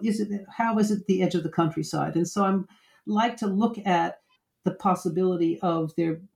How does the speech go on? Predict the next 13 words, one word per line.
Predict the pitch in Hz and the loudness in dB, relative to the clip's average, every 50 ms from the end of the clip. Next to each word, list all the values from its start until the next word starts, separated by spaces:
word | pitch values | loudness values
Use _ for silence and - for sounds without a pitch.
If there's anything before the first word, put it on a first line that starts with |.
| _ _ _ _ _ | _ _ _ _ _
what | _ 214 220 220 214 202 208 233 233 | _ -18 -14 -6 -4 0 0 2 2
are | 220 | 2
the, | 190 208 196 - - - - - | 2 0 0 -2 -6 -16 -10 -6
the | 196 170 185 175 | -2 0 0 2
rural | 160 185 214 220 214 208 202 | 2 2 2 2 2 0 0
components | - - 185 175 - - 226 220 208 196 170 156 156 156 - - - | 0 0 0 0 0 -2 0 2 2 2 2 2 0 -2 -6 -6 -2
of | 202 185 185 185 170 151 151 | 0 2 2 0 0 -4 -4
that | - 160 156 156 156 - - | -2 -2 0 0 -2 -4 -6
peri-urban | - - 180 165 160 160 156 147 147 147 135 139 135 135 139 | -6 -2 0 2 2 4 2 2 2 0 -2 -2 -4 -4 -4
zone? | 135 143 135 139 143 143 175 185 - _ _ _ _ _ _ _ _ _ _ _ _ | -4 -4 -4 -4 -6 -6 -8 -12 -18 _ _ _ _ _ _ _ _ _ _ _ _
And | 196 185 165 160 160 165 160 160 - _ _ _ _ _ _ _ _ _ _ _ _ _ _ _ _ 349 - - | -2 0 0 2 0 0 -2 -6 -12 _ _ _ _ _ _ _ _ _ _ _ _ _ _ _ _ -18 -10 -4
during | - 233 240 233 233 220 214 202 | -2 0 0 2 2 2 2 2
the | 175 185 185 180 175 170 170 - | 2 2 0 0 -2 -4 -6 -8